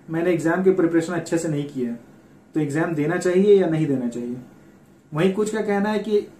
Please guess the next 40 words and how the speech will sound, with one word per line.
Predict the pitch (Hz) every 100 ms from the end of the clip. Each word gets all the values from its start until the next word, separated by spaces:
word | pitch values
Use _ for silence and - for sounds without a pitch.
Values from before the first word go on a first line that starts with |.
| 170
मैंने | 170 180
exam | 147 160 185
का | 190
preparation | 180 170 165 190 185
तो | 180
किया | 165 165
है, | 131 - - - - - 143
लेकिन | 147 196
वो | 208
confidence | 202 170 156 175 208 190
नहीं | 170 135
आ | 117
रहा | 113 117
है, | 120 - - - - - _ _ _ _ _ _ _ -
क्योंकि | 165 196 190 - -
exam | 160 135 151 165 190 185 - -
बहुत | 147 151 175
ज़्यादा | 165 175
competitive | 170 160 160 151 139 185 185
है |
और | 190 180 -
cut | 143
ऑफ | 165 160
बहुत | 160 160
हाई | 135
जाता | 127 117 123
है। | 120 - - - - - _ - _ _ _ _ _ -
और | 151
कुछ | - 240 240
का | 233
कहना | 220 208 214 220
है | 220
कि | - 233 233 - - -
उनकी | 175 165 214
basic | 165 165 165 208
ही | 202
बहुत | 165 160 147
weak | 135 123
है। | 113 - - - - - _ _ _ _
तो | 190 202 -